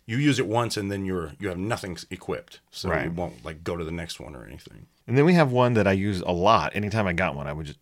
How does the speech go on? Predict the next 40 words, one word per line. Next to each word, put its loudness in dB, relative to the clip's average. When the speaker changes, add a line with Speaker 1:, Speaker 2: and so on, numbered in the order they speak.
Speaker 2:
use -2
it 0
instantly, -8
and -6
that 4
is 2
the 2
warp 2
boots. -8
Speaker 1:
Oh, 2
yeah, 0
they're 0
a -2
great 0
item 0
that -2
will -2
let -4
you -6
warp 0
to -6
any -6
town -2
that -10
you -4
have -2
already -2
visited. -8
Speaker 2:
Now, 2
you -2
do 0
get 0
magic -2
that -6
is -6
similar 0
to 0
this -2
later. -4
Speaker 1:
Mm-hmm. -6